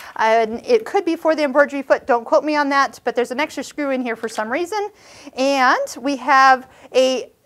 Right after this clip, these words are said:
thread net. They do s-, put these in, but if you have a spool of thread that's kinda s-, it's like slipping off the spool and puddling, you can put that around it and it will kinda tame it.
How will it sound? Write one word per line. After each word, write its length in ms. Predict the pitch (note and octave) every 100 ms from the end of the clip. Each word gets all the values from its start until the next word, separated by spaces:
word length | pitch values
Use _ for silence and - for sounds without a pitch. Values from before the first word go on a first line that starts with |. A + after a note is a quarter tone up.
| _ _ - B3
thread 320 | D4+ G#4 A4+
net. 300 | F#4 F4+ E4+
They 100 | F#4
do 100 | F#4+ D5+
s-, 120 | - _
put 220 | - A4
these 180 | G4 F#4+
in, 340 | F4+ F#4+ G4+ -
but 100 | C#4+
if 120 | E4+
you 60 |
have 120 | G#4+ G4+
a 80 |
spool 340 | F#4 - E4+ E4
of 120 | E4
thread 180 | D#4+ C4
that's 140 | B3
kinda 160 | - G#3+
s-, 240 | - - _ - -
it's 100 | B3
like 180 | C4+ A#3
slipping 680 | - - D4 C#4+ D4+ E4 D#4+
off 260 | C#4 D4 -
the 80 |
spool 380 | - - D4 C#4+
and 180 | A#3 A3
puddling, 440 | - C#4 D4 D4
you 360 | D4 - _ -
can 100 | C4+
put 140 | D4
that 160 | C4+ B3
around 300 | A#3 A#3 A#3
it 140 | A3+ A3+
and 100 | G#3+
it 40 |
will 100 | G#3
kinda 260 | A#3+ A3 F#3+
tame 500 | - - C4+ B3+ A#3
it. 460 | - G3+ D#4+ -